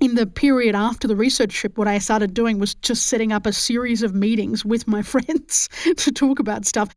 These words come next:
And as a result, I have this idea is just growing all the time, and I feel like I've got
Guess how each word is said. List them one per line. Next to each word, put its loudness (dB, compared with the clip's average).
And 2
as 4
a 2
result, 0
I 4
have 2
this 4
idea 2
is 0
just -8
growing 2
all 2
the 4
time, -2
and 2
I 2
feel 0
like -2
I've 0
got -4